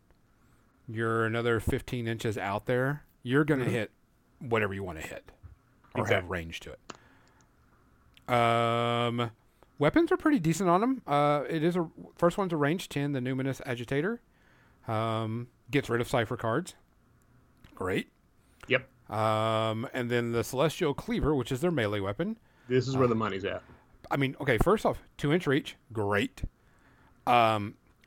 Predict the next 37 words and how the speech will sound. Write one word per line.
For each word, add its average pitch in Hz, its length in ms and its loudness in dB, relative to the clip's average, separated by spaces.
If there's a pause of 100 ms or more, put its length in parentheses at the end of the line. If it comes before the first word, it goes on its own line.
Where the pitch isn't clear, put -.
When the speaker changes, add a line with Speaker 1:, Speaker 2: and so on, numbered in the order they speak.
Speaker 1:
pow 139 340 4
five, 160 500 8 (260)
even 156 420 4
better. 196 500 4 (920)
And 131 200 2
then 127 160 0
the 120 100 2
Thaumaturgic 123 680 0
Initiator. 104 720 -6 (800)
Speaker 2:
Oh, 123 320 6
yes. 104 320 -2 (160)
Speaker 1:
Go 117 100 0
ahead 135 120 4
and 127 80 -4
go 117 120 2
with 110 140 0
this. 104 340 -2
<laughs> - 60 -6 (600)
Speaker 2:
So 143 200 6
the 135 80 0
Thaumaturgic 240 380 4
Initiator 127 500 0
is 120 380 2
if 131 220 0 (120)
this 151 340 2
model 170 260 8
kills 139 560 6 (800)
an 139 120 -2
enemy 147 240 6
model 117 480 4 (1000)
using 131 300 4
his 123 180 0
sword 107 380 2
or 110 140 -2
his 107 120 -6
spear 113 340 2
or - 20 2